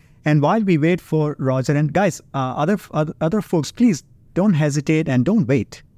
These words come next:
Don't wait for your turn. Raise your hand. I'm gonna bring you on stage. And that way we can have a very rich conversation.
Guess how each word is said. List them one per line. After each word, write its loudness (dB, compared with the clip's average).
Don't 2
wait 2
for 0
your 2
turn. 0
Raise 2
your 0
hand. 0
I'm 2
gonna 0
bring 2
you 2
on 0
stage. -2
And 2
that 0
way 4
we 0
can 0
have -2
a 0
very 0
rich -2
conversation. -2